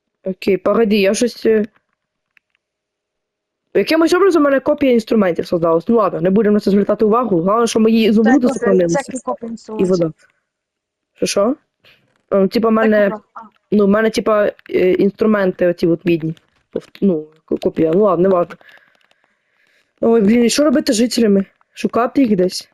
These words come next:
Speaker 1: Помниш, подожди, ми ж їх бачили останній раз, де? Ми ж їх в сундук-, ну,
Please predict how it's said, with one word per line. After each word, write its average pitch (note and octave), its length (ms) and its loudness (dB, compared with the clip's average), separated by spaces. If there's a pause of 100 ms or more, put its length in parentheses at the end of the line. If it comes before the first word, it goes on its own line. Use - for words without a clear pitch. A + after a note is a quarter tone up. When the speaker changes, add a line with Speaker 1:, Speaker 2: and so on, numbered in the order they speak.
(320)
Speaker 1:
Помниш, C#4+ 320 2
подожди, A#3+ 380 2
ми A3+ 100 2
ж A#3+ 140 -2
їх G#3+ 80 2
бачили C4 380 0
останній A#3 280 0
раз, A3+ 180 0
де? G3 180 0
Ми F#3+ 140 2
ж - 160 -4
їх F#3+ 60 -2
в - 40 -20
сундук-, G3 320 0
ну, F#3+ 200 0